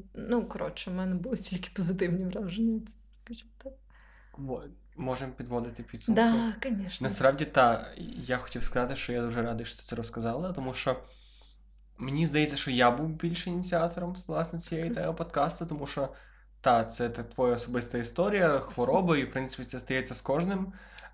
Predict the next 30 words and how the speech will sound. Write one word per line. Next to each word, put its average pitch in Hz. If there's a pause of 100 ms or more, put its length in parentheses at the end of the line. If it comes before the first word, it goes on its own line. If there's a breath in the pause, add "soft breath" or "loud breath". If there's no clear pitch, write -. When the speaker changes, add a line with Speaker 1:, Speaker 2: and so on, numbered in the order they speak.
Speaker 2:
Але 131
чому, 139
власне, 127
я 120
дуже 120
радий, 117
що 120
ми 117
записали, 143
тому 151
що 139
мені 131
страшенно 113
подобається 113
твій 113
підхід. 139 (500 loud breath)
Ми 127
не 131
спілкувалися 127
прям 113
кожен 120
день, 143
я 143
не 120
знав 120
всі -
апдейти 120 (100)
по 123
твоєму 123
лікуванню, 147